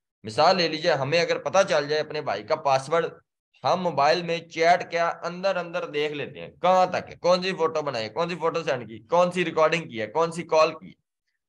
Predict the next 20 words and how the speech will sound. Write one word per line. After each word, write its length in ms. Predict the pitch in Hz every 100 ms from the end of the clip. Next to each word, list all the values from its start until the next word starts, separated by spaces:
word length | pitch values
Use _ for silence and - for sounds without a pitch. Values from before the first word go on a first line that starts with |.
| _ _ 165
इसी 180 | 165
तरह 280 | 226 185 160 -
एएचआरएफ़ 600 | 147 151 160 160 - 135
हर 140 | 151
एक 240 | 131 139
चीज 220 | - 143 135
बता 320 | 120 113 127
देगा 240 | 120 120
अगर 220 | 127 113
हम 260 | 113 135 123
फाइंड 440 | - 110 123 139 135
करना 280 | 95 104 123
चाहें। 320 | 101 107 110 - _ _ _ _ _ -
ऑर्गेनिक 800 | 165 185 175 165 165 185 196 196 196
कीवर्ड, 480 | 175 190 180 113 87 - _ _ _ -
मेरी 200 | 147 170
बात 380 | 135 139 165 156
सुनिए 340 | 147 151 165
ध्यान 500 | 127 107 107 98 127
से, 220 | - -